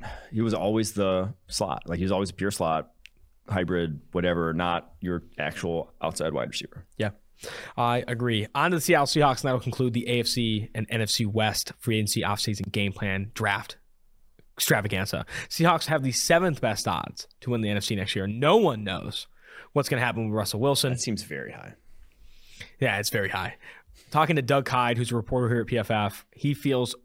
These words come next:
Speaker 2: there's a fifty-one percent chance. I asked him the percentage chance. Fifty-one percent chance that Russell Wilson is not a Seattle Seahawk in twenty twenty-two.
Speaker 1: Yeah.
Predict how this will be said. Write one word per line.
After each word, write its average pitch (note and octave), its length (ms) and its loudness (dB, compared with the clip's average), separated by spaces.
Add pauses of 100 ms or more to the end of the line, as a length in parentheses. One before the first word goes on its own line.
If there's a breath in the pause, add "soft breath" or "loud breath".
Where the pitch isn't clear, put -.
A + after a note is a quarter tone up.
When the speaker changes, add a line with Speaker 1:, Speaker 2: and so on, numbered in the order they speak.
(360)
Speaker 2:
there's A#2+ 240 2
a G#2+ 80 0
fifty-one D3 640 0
percent A#2 320 -2
chance. G2+ 280 0
I G#2 60 0
asked G#2 220 0
him A2 80 -2
the G2+ 100 -2
percentage G#2 340 -2
chance. - 300 -10 (320 loud breath)
Fifty-one D#3+ 480 2
percent B2+ 280 -2
chance A#2 320 -2
that - 120 -2
Russell A#2+ 260 0
Wilson A#2 240 0
is G2+ 140 -2
not A2 260 0
a - 100 -4
Seattle G2+ 300 0
Seahawk G#2 380 -4
in A#2 80 -8
twenty - 160 -6
twenty-two. - 320 -10 (100)
Speaker 1:
Yeah. - 160 -20